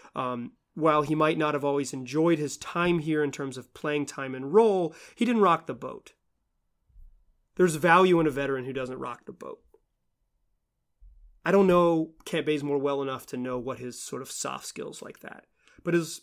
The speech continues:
basketball skills, the thing he does on the court, I think it's a pretty easy thing to say he'll be, that y-, the expectations are that he'll be a better fit basketball-wise than Evan Turner. So if that's the baseline for grading the,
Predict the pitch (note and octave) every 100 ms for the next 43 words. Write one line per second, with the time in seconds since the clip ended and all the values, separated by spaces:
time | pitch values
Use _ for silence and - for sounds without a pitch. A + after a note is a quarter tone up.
0 | _ _ _ - A#3+ - C3+ B2+ - -
1 | - - D#3+ D3 F#3 F#3+ F#3 F3 - F3+
2 | G3 F3+ - - C#3+ - _ _ _ _
3 | - E3 G#3+ G#3+ G3 - - - - -
4 | - - F3+ - - G#3 G3 F3 E3+ D3+
5 | D#3 - C#3+ B2+ - C3+ A#2+ C3 B2 -
6 | _ _ _ _ _ _ F3+ F3 - G#3+
7 | G3 - G3+ G3 - F3+ E3+ D#3+ D3 C#3+
8 | C#3 C#3 C3+ C#3+ C3+ - D#3 D#3 D3 -
9 | D3 - _ D3 C#3+ - C#3+ C3+ C3+ C3
10 | A#1+ - C2 C2+ - - - - _ _
11 | - - - - _ _ _ _ _ _
12 | _ _ _ F3+ D3 E3+ E3+ - E3+ -
13 | D#3+ D#3 - D#3+ E3 E3+ D3+ D3 C#3+ C#3+
14 | C#3